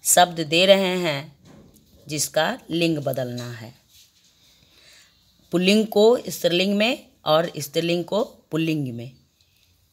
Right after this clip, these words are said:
ऐसा मैं आपको पहले भी बता चुकी हूँ। प्रश्न है, इन शब्दों के लिंग बदलें।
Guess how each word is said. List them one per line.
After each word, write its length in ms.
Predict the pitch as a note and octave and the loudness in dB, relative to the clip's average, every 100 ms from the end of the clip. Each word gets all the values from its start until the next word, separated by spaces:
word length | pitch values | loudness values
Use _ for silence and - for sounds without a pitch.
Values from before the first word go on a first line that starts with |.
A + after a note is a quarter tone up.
| _ | _
ऐसा 280 | C#3 C#3+ E3+ | -4 2 2
मैं 220 | E3+ E3 | 4 0
आपको 360 | F#3+ D3+ - F3+ | 0 -4 -4 -4
पहले 380 | F#3+ C3+ C3 D#3 | -2 -2 -2 -6
भी 140 | F3 | -4
बता 320 | E3 C3+ B2+ | -2 -2 -4
चुकी 340 | B2 B2 - B2 | -10 -14 -12 -14
हूँ। 160 | A#2 - _ _ _ _ _ _ _ _ _ _ _ _ _ _ _ _ _ _ _ _ _ _ - | -14 -20 _ _ _ _ _ _ _ _ _ _ _ _ _ _ _ _ _ _ _ _ _ _ 4
प्रश्न 300 | F#3 A3 A#3 | 6 6 2
है, 360 | A3+ F3 F3 - - | 2 2 -2 -12 -4
इन 300 | G#3 A3+ C#4 - | 0 0 0 -4
शब्दों 540 | - E3+ E3 G3+ A3 A3 | 2 2 2 -2 0 -2
के 340 | - E3+ D3+ E3 _ _ _ | -2 0 0 -6 _ _ _
लिंग 380 | D#3+ F3+ F3 D#3+ F#3+ - - | -4 0 0 -2 -8 -18 -12
बदलें। 580 | C#3 C3+ B2+ B2+ B2+ | -8 -8 -8 -6 -8